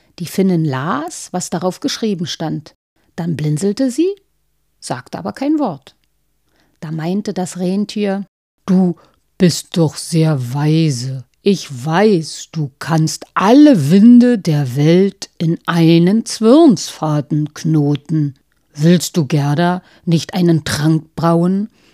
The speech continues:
dass sie zwölf Männerstärke bekommt und die Schneekönigin besiegen kann?“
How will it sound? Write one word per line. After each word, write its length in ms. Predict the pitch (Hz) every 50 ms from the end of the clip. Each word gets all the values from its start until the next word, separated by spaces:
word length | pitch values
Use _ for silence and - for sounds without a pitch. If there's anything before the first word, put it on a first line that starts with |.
| _ _ _ _ _ _
dass 240 | - 185 190 -
sie 160 | - 208 180 147
zwölf 680 | - - - 139 131 160 180 226 302 311 - - - -
Männerstärke 840 | - 147 139 143 151 196 214 233 - - - - 208 220 226 - 247 208
bekommt 640 | - - 202 - - - 220 214 226 240 - - - -
und 240 | 196 170 - -
die 100 | - 151
Schneekönigin 1200 | 131 - - - 143 143 143 147 160 180 190 180 - - 220 214 214 214 214 180 208 202 196 170 - _
besiegen 680 | 165 143 120 127 131 139 160 180 202 202 - - 302
kann?“ 280 | - - 302 294 294